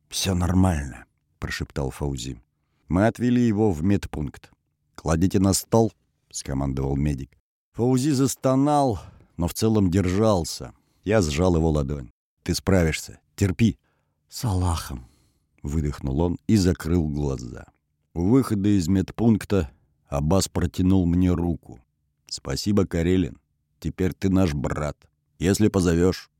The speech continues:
придем". "У нас одна цель, Аббас. Продержаться до подхода колонны", ответил я.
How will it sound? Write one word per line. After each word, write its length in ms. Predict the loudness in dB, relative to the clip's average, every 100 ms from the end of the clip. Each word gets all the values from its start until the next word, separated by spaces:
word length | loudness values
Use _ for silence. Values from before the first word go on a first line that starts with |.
| _
придем". 500 | -4 0 0 -2 -6 _ _ _ _
"У 100 | -2
нас 220 | 2 2 2
одна 320 | 2 4 2
цель, 300 | -2 -6 -8
Аббас. 560 | -12 -10 -8 -8 -10 -18 _ _ _ -8
Продержаться 760 | -6 -2 -4 -2 -4 -4 -6
до 120 | -6
подхода 480 | -4 -4 -2 -2 -2
колонны", 640 | 0 2 4 2 2 -2 -12 _ _ _ _
ответил 520 | -20 -14 -12 -12 -14
я. 200 | -16 -20